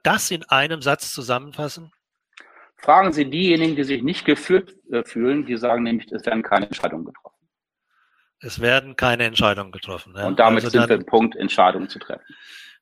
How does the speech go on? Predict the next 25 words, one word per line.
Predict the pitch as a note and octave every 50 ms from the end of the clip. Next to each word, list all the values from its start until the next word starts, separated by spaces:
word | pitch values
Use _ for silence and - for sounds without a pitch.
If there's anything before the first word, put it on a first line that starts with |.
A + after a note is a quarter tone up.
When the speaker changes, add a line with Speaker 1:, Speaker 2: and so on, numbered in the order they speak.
| _ _
Speaker 1:
Und, | - C3+ C3 B2 A#2+ A#2 -
äh, | C#3 B2+ A#2+ B2 - -
dann | - C#3 C3+ C#3+ D#3 E3+ E3+ D3+
mit | D3 E3 D#3 _ _ _
diesem | - F#3+ G3 G#3+ G3+ A3+ A3 F#3+
Schlusssatz | - - - F3+ F#3+ F3+ - - D#3+ E3 - - -
wollen | C3+ D3 E3 E3+ E3+ D#3+
wir | D#3 D3+ D3+
nicht | D#3 E3 F#3+ F3+ - -
an | - D#3 D#3
die | D3 D3+
politische | _ - D3+ D3+ D#3+ D#3+ - D#3 - - D#3
Situation | C#3 D3+ D3 - D3 C#3+ C#3 B2+ - C#3+ D3 D3+ C#3+
in | C#3 B2+
Deutschland | A#2+ B2+ C#3 E3+ F3+ - F#3+ F3+ E3+ E3+ D#3
denken, | E3 D3+ D#3 E3 _ - E3 D3
sondern | A#2+ A2+ C#3 D3+ E3 D#3+ E3 D#3+
uns | D3+ C3+ C3 - - _
ganz | _ D#3 D#3 F#3 G#3 G#3 - - A#2+
herzlich | C3 C#3+ D#3+ D#3+ - - - D#3+ D3 D3 - - _ - - - - _ _
bei | - C3+ C3+ C3+ C3 C3 C3 C3+ C3 C3 - _
Doktor | - F3 F3 - _ - F3+ E3
Mark | D3+ C#3+ C3+ C3+ C#3 D3 -
Konitschny | - - D3+ C#3 C3+ C#3 _ - - - D#3+ D3+ D3
bedanken. | D3+ C#3+ C3+ C#3 C3+ C#3 D3 _ - D3 C#3+ B2+